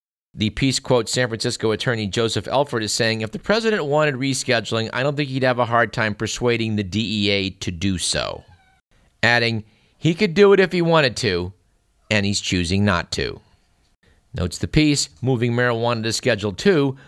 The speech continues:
would allow doctors to legally prescribe it. Other Schedule Two drugs include morphine, Ritalin, methamphetamine, and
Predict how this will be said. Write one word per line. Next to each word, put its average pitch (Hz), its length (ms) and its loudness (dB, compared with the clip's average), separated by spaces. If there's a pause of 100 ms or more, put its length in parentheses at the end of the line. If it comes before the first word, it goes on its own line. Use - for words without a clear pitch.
(120)
would 120 160 2
allow 131 260 4
doctors 147 520 2
to - 120 -4
legally 139 480 0
prescribe 139 680 2
it. 90 240 -6 (680)
Other 180 400 4 (180)
Schedule 110 460 0
Two 101 240 -2
drugs 107 420 0
include 107 440 -2
morphine, 123 680 0 (100)
Ritalin, 123 600 0 (120)
methamphetamine, 131 1080 0
and 104 400 -2